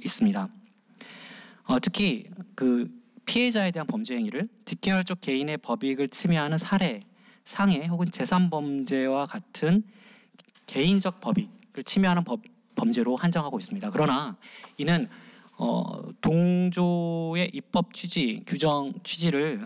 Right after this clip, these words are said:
어, 몰각한 그런, 어, 편협한 해석입니다. 증여 계약에 있어서 유독, 어, 증여자의 해제권을 인정하는 이유는 증여 행위의 무상성을 고려하여,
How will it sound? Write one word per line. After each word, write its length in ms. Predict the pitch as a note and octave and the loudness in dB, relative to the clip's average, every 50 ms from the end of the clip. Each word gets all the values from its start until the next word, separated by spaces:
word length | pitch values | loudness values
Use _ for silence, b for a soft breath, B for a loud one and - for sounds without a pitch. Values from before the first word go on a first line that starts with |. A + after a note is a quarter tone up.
| - - | -10 -4
어, 280 | - A#2 A#2 A#2 A2+ - - - A#2+ - - - - - - - | -2 0 0 0 -2 -2 -4 -4 -6 -6 -12 -18 -18 -18 -10 -2
몰각한 720 | - C#3+ C#3+ - E3 E3+ - - A2+ A#2 C3 B2+ G2+ G2+ G#2+ | 2 2 4 4 2 0 -2 -2 -4 -2 -2 -2 -4 -8 -8
그런, 520 | - B2+ C3 C3 C3+ C3+ C3 B2 A2+ - - - _ _ - - | -4 0 2 2 2 0 -2 -4 -6 -8 -10 -18 _ _ -14 -12
어, 160 | A#2 A#2 B2 C#3 | -12 -10 -10 -8
편협한 420 | - - G#3+ G#3+ G#3+ G#3+ E3+ C3+ B2+ | -2 0 2 2 2 0 -4 -6 -4
해석입니다. 560 | D3 D#3 D#3 C#3 B2+ G2+ G#2+ G#2 G#2+ G#2 G2+ - B B B B B B B B B B B B B B B - | -4 -4 -2 -2 -2 -2 -2 -2 -2 -2 -2 -6 B B B B B B B B B B B B B B B -6
증여 420 | - - E3+ D3 F#3+ G#3+ G#3+ G#3 G3 | -2 0 2 2 4 4 2 2 0
계약에 480 | F3+ E3+ E3 D#3+ D#3 D#3 D#3 D#3 D#3+ | 0 -2 0 0 0 -2 -4 -4 -4
있어서 420 | C3+ A2+ - C3 A2 C#3+ C#3+ C3+ A#2 | -6 -4 -4 -4 -2 0 2 2 2
유독, 480 | A#2 B2+ - C#3+ B2+ C#3+ C#3+ G#2 G2+ - _ b b b b b - | 0 0 2 2 2 2 0 -2 -6 -12 _ b b b b b -10
어, 160 | - A2+ - F3 - - _ _ _ _ _ - - | -8 -8 -8 -8 -12 -16 _ _ _ _ _ -12 -8
증여자의 1300 | - - C3+ C#3 D3+ D#3 D#3+ D#3 D#3 D3+ D3 D3 C#3+ C3 B2 - - C3 A#2 A2+ A2+ A#2 C3+ D3+ D#3+ | -4 0 2 4 4 4 4 4 2 2 0 0 0 -2 -4 -4 -2 0 0 0 0 0 0 0 0
해제권을 540 | D#3 F#3 G#3 - A#3 A3+ - F3 E3 D#3+ C#3 | 2 0 0 0 -2 -4 -2 -2 -2 0 0
인정하는 580 | A#2 A2+ A#2 C#3+ C#3 B2+ A#2 A2+ B2 C3+ C3 A#2 | -2 -2 -2 -2 -2 0 0 0 0 -2 -2 -4
이유는 480 | A2 G#2 G#2+ G#2+ C#3 E3 C3+ G2+ F#2+ B B B B B B B B B B B | -4 -4 -2 -2 0 0 -2 -4 -6 B B B B B B B B B B B
증여 300 | - - D3 D3+ F3 F3+ | -4 -2 2 2 4 4
행위의 260 | F3 E3+ E3 E3 E3+ | 2 0 0 -4 -6
무상성을 1200 | C#3 A2+ - F3 F3+ F#3 F3+ - - C#3+ A#2+ G#2+ G#2+ G2+ G#2 A2+ - - - A2 C3+ C#3 D3 C#3+ C3 - | -6 -6 -2 0 0 0 0 -2 -2 -2 -2 -2 -2 -4 -6 -10 -12 -14 -10 -4 -2 0 0 0 -2 -4
고려하여, 800 | - - A#2 A#2 C3 C3+ C3 A#2+ A2+ A2 C3 D3 C3 G2+ F2+ | -4 -2 0 2 2 2 2 0 -2 -2 0 0 0 -2 -4